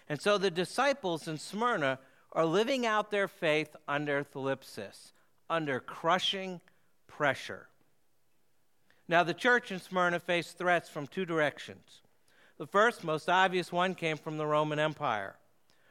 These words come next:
Rome continually faced the problem of how to unify a vast empire that included so many different languages and cultures and people groups. So they found the unifying theme in emperor worship,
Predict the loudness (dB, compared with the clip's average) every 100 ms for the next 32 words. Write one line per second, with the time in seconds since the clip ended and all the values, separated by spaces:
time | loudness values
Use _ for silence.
0 | _ 2 2 2 -4 -2 0 0 0 -2
1 | 0 0 0 -6 -2 2 2 2 0 2
2 | 2 0 -2 -2 -2 2 2 2 -2 -14
3 | -20 -6 -6 4 6 6 4 2 0 2
4 | 2 4 4 0 -4 -4 -2 -2 -2 -4
5 | -2 -2 -2 -2 -2 2 2 2 -2 -2
6 | -4 -4 -10 -4 -4 -4 -8 -8 -16 _
7 | -8 -4 -2 -2 -4 -4 -6 -6 -12 _
8 | -20 -4 0 0 4 2 2 2 0 0
9 | 2 2 2 0 -2 -2 0 -4 -8 _
10 | -6 -6 -4 2 2 2 2 2 2 2
11 | 0 0 -6 -10